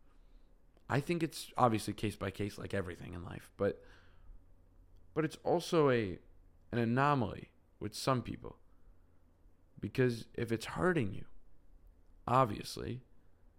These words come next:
figure out why it's hurting you. If it's emotionally hurting you, and if it's literally hurting you, but it feels good, then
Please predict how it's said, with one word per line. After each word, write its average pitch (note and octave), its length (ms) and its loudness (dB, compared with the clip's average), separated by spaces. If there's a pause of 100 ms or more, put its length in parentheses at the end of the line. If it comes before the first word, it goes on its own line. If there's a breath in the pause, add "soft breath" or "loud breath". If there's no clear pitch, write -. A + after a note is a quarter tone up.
(320)
figure A#2 340 2
out G#2+ 220 2
why G2+ 280 4
it's F2+ 160 -6
hurting F2+ 260 -4
you. G2+ 100 -6
If A2+ 100 -6
it's - 200 -10 (160)
emotionally G#2 500 0
hurting F#2 220 -6
you, G2 80 -4
and G#2+ 80 -4
if G2 80 -8
it's - 140 -12
literally D#3+ 420 6
hurting F#2 260 0
you, A2+ 80 2
but G#2 100 0
it - 80 -10
feels A#2 380 -2
good, G2+ 400 0
then G2+ 200 -8